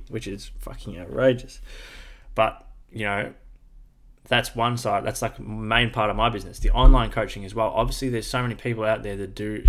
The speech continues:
that are no longer gonna be forking out money to pay online coaches. So that side of the business dries up as well. So for me, I need to start thinking about, obviously, like, what I'm spending, what part of the businesses I can build and grow now while I have the time,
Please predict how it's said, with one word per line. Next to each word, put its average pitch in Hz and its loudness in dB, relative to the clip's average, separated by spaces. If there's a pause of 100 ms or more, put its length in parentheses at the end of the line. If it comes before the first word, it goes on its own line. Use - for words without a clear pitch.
that 107 12
are 104 6
no 113 2
longer 110 0
gonna 101 -4
be 98 -6
forking 107 -6
out 92 -8
money 101 -6
to 95 -12
pay 101 -8
online 95 -10
coaches. - -8 (480)
So - -10
that 120 2
side 120 0
of 107 -2
the 104 -8
business 104 -6
dries 101 -4
up 98 -4
as 92 -12
well. 123 2 (600)
So 107 2 (580)
for - -14
me, 120 0
I 107 2
need 113 0
to 107 -4
start 104 -2
thinking 101 -8
about, 95 -4
obviously, 95 -8
like, 90 -10
what 95 -10
I'm 92 -12
spending, 110 -6 (580)
what 110 -6
part 110 -4
of 101 -8
the 101 -10
businesses 101 -8
I 98 0
can 95 -10
build 107 -2
and 95 -8
grow 104 4
now 101 -2
while 98 0
I 95 -6
have 101 -6
the 98 -8
time, 104 -8